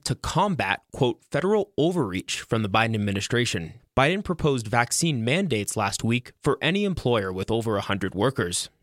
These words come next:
And several Cowboy State officials have said they'll fight back using lawsuits, legislative sessions, or any other means.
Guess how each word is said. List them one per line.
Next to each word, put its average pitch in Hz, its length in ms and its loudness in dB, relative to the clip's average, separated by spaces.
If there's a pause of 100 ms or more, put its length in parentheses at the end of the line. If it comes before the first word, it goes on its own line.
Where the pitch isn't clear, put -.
And 139 160 4
several 170 460 2
Cowboy 101 360 -2
State 98 220 -2
officials 147 580 -2
have 131 200 0
said 117 260 -2
they'll 147 200 0
fight 170 340 -4
back - 420 -2
using 110 360 0
lawsuits, 143 580 0 (140)
legislative 131 520 0
sessions, 107 540 -2 (100)
or 143 160 2
any 175 240 0
other 123 220 -2
means. 85 460 -6